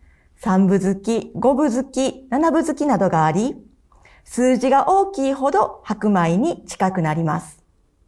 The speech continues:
お米屋さんでお願いすると、ぶずき米を販売してくれます。炊飯の際には、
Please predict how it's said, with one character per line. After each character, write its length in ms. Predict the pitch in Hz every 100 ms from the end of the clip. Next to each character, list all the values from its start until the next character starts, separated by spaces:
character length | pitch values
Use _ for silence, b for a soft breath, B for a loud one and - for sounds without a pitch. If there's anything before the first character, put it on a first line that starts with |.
| _ _ _ _ _ _ _ _ _ _ -
お 80 | 214
米 240 | 330 381
屋 140 | 440 440
さ 180 | 370
ん 100 | 359
で 160 | 359 -
お 60 | 247
願 320 | 196 175 170
い 40 | 175
す 180 | -
る 80 | 180
と、 500 | 185 285 226 - - _ -
ぶ 120 | 190
ず 140 | 185
き 100 | 190
米 280 | 180 165 170
を 320 | 254 - - -
販 180 | 185 170
売 200 | 208 320
し 40 |
て 80 | 185
く 80 | 156
れ 80 |
ま 220 | 147 147 156
す。 240 | - _ _ _ _ _ _ _ _ _ _ _ _ _ _ _ _ _ _ _ _ _ _ _ _ _ _ _ _ _ _ _ _ _ _ _ _ _
炊 280 | - 381 403
飯 140 | 403
の 140 | 415 427
際 240 | 427 392
に 120 | 427
は、 300 | 415 - -